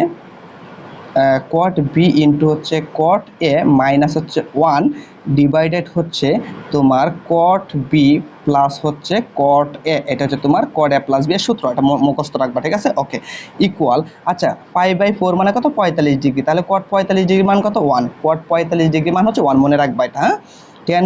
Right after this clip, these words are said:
পঁয়তাল্লিশ ডিগ্রি মান যেমন ওয়ান, cot পঁয়তাল্লিশ ডিগ্রি মানও কিন্তু ওয়ান। ওকে, আচ্ছা, এখন যদি আমি আর গুণন করি, তাহলে ওয়ানের নিচে মানে একটা ওয়ান আছে, তাহলে ওয়ানের সাথে এটা গুণ করো, তার মানে হবে কত বলো তো? cot b into হচ্ছে বলো তো cot a মাইনাস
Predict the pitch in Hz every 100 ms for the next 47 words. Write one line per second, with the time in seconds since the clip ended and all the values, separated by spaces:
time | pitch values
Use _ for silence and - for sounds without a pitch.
0 | 180 175 175 165 156 160 160 156 151 147
1 | 147 120 139 220 294 175 165 160 160 156
2 | 151 143 143 147 139 151 240 - - 131
3 | - - 180 240 - 175 147 156 175 175
4 | 170 143 139 151 202 208 - 139 143 -
5 | - - - 135 135 - 143 147 160 165
6 | 170 160 165 160 160 165 151 143 147 147
7 | 156 156 147 147 156 151 147 147 143 147
8 | 143 143 151 147 143 143 160 160 - 151
9 | 165 190 196 147 139 135 135 190 320 -
10 | - - - 90 117 147 147 147 160 160
11 | 165 151 156 156 170 170 - 165 180 196
12 | - - 135 135 135 175 294 - - -
13 | 139 139 147